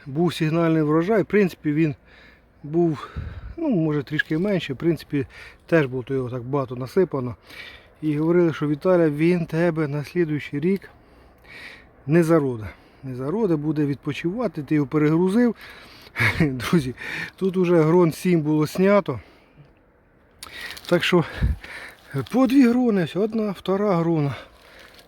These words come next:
Одна, ну, втора грона. Ну, якщо ви бачите, на кожному пагоні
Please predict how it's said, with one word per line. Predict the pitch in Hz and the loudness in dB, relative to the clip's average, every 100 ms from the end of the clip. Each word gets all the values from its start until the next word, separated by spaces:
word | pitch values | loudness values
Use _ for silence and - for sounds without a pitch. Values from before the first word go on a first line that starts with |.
| - | 2
Одна, | 180 185 226 214 175 | 2 4 4 4 4
ну, | 165 | 2
втора | 147 - 180 196 190 | 0 2 4 6 4
грона. | 170 160 143 131 - _ _ - - - - - | 4 2 0 -4 -10 _ _ -20 -18 -18 -16 -6
Ну, | 202 240 190 - 160 | -2 2 0 -2 -4
якщо | 160 - 196 | -2 0 2
ви | 190 | 2
бачите, | 175 208 170 | 4 2 2
на | 160 170 | 0 0
кожному | 214 185 160 156 | 0 0 -2 -2
пагоні | 202 165 151 | -2 -2 -4